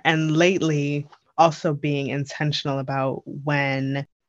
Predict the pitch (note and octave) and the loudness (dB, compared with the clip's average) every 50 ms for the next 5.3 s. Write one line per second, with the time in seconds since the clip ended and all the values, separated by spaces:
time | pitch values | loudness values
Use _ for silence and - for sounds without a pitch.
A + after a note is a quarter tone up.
0 | - - - G#3 G3+ - F3 D#3+ D#3 - - - - F3 D#3 D#3+ D#3+ D3+ D3+ - | -8 -2 0 -2 2 2 0 0 0 -4 -6 -2 0 2 2 2 0 -2 -4 -2
1 | - E3+ D3+ C#3+ C#3+ C#3 C#3 B2+ B2 B2+ C#3 D#3 F3 F3+ D#3 - - D3+ D3 C3+ | -2 0 0 0 0 0 -2 -2 -4 -4 -4 -2 -2 -4 -4 -4 -2 -2 -2 0
2 | C#3 D3 D3 C#3+ - D3 C3 B2+ B2+ - - C#3 C3 C3 B2+ C3 C3+ C#3 C3 - | 2 0 0 2 2 0 0 0 -2 -4 -4 -2 -2 0 0 0 -2 -2 -4 -4
3 | - D3 C#3 C#3 C3+ C3+ _ C#3 C3+ C3+ B2 C3 - - B2+ C3 C3 - - D#3+ | -4 -4 -2 -2 -4 -4 _ -4 -4 -4 -4 -4 -4 -2 -2 0 -2 -2 -2 -2
4 | D3+ C#3+ C#3 - C#3 C3 - B2+ B2 B2 A#2+ A#2 A2+ - - - - A2 G#2+ - | -2 -2 -2 -4 -6 -6 -4 -4 -4 -4 -4 -4 -8 -10 -10 -8 -8 -8 -8 -8
5 | - - - - A#3+ | -8 -8 -8 -8 -10